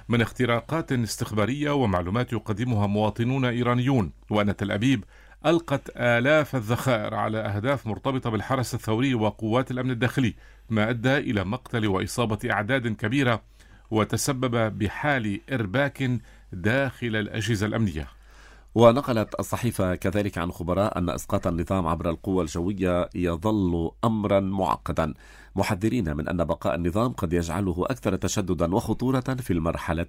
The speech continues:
Speaker 2: المقبلة.
Speaker 1: وتضمنت قائمة القتلى حتى الساعة المرشد علي خامنئي، ستة، ستة وثمانين عاماً، وقتل في غارة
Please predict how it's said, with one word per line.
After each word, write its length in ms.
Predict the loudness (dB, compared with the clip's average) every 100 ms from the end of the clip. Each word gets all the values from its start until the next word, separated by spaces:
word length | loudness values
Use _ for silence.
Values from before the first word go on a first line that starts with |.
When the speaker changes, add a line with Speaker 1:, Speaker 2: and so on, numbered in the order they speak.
| -4
Speaker 2:
المقبلة. 540 | -4 -6 -4 -2 -2 -6 -20 -20 -16 -2
Speaker 1:
وتضمنت 960 | 6 6 6 2 2 2 2 -2 -4 -8 -6
قائمة 380 | 0 0 0 -4 -4
القتلى 600 | -6 -4 -6 -2 0 0
حتى 340 | -2 -4 -4
الساعة 520 | -6 0 2 2 -2 -14 -4
المرشد 640 | 0 2 0 -2 -2 -4 -2
علي 260 | -2 0 -2
خامنئي، 560 | -4 -2 -2 -2 -6 -8
ستة، 520 | -10 -10 -6 -4 -4 -8
ستة 280 | -12 -8 -4
وثمانين 380 | -4 -2 0 0
عاماً، 480 | 0 0 0 -2 -2
وقتل 640 | -2 -2 -4 -6 -2 -2
في 140 | -2 -2
غارة 480 | 0 -2 -2 -4